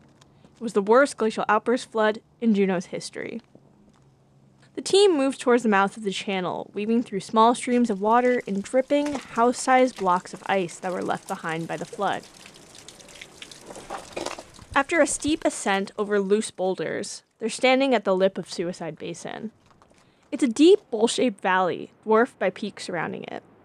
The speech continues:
On one end, the vast expanse of the Mendenhall Glacier. The glacier here acts as a dam, trapping rain and meltwater in the valley.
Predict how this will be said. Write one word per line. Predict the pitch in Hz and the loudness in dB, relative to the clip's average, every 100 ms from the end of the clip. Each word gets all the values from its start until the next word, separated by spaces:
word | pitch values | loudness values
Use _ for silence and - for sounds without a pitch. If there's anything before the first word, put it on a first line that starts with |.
| _ - | _ -4
On | 220 214 | 0 4
one | 247 285 | 4 4
end, | 277 277 262 - - - | 2 2 -2 -10 -18 -6
the | |
vast | 196 214 233 - | 2 2 2 -2
expanse | - - 185 180 - | -6 -4 -4 -4 -8
of | 214 | -4
the | 208 | -2
Mendenhall | 190 185 180 196 | 0 -2 -2 -4
Glacier. | 185 - 180 - - - - - - - - - 240 | -4 -6 -6 -6 -8 -10 -18 -20 -20 -20 -20 -18 -2
The | |
glacier | 277 339 339 403 | 4 4 4 2
here | 349 214 180 180 - | 0 0 0 -2 0
acts | 196 - 208 | 0 0 -4
as | 196 | -4
a | |
dam, | 175 202 202 - - 208 - - | -2 0 0 -2 -8 -12 -12 -2
trapping | 269 254 214 | 0 2 2
rain | 220 285 349 | 4 4 4
and | 269 | 4
meltwater | 185 185 175 175 170 | 4 4 2 0 -2
in | 165 | -4
the | 165 | -4
valley. | 170 170 90 107 | -2 -2 -4 -8